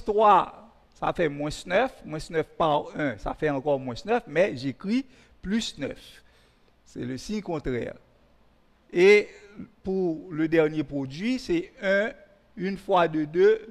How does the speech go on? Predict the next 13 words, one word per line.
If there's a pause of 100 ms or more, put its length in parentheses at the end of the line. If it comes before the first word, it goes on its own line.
(140)
deux
fois
un,
deux,
donc
j'écris (300)
moins
deux. (680)
Donc
ça
me
donne (1700)
dette